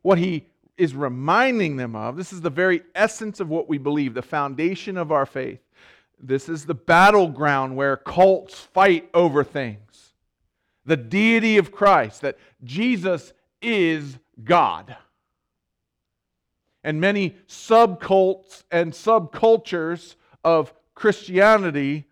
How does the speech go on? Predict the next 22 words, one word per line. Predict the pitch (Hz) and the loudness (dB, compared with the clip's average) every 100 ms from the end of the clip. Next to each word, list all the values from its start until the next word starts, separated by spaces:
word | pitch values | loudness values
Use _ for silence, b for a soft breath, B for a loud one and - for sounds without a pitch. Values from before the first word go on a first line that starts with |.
| _ | _
will | 143 208 | -2 0
argue | 190 247 262 185 147 | 4 4 4 0 -4
this | 127 - | -4 -10
point. | - 123 107 _ _ _ _ _ _ _ _ _ _ _ _ _ _ _ _ _ _ _ _ _ _ - | -16 -16 -16 _ _ _ _ _ _ _ _ _ _ _ _ _ _ _ _ _ _ _ _ _ _ -2
And | 269 277 214 247 - _ _ | 4 6 4 0 -8 _ _
the | 175 | 2
voices | 196 185 277 - 240 | 2 4 2 2 0
that | 233 | 2
were | 220 220 | 4 2
in | |
the | 220 | 2
Colossian | 208 202 214 285 277 240 185 | 0 4 6 6 4 -2 -6
church | - 196 208 - - _ _ _ _ | 0 2 0 -2 -20 _ _ _ _
were | - 233 269 240 | 0 6 6 6
arguing | 170 190 180 208 214 214 | 6 4 4 0 0 2
this | 220 208 | 0 -2
point. | - 269 226 - _ _ _ _ _ _ _ _ _ _ _ _ _ _ _ _ _ _ _ _ _ _ _ _ _ _ | -2 -2 -2 -8 _ _ _ _ _ _ _ _ _ _ _ _ _ _ _ _ _ _ _ _ _ _ _ _ _ _
The | 156 | -10
very | 139 160 151 | 0 0 0
deity | 123 180 190 139 120 | -6 -4 -2 -2 -4
of | 120 | -8
Christ. | - 120 107 101 _ _ | -8 -6 -6 -8 _ _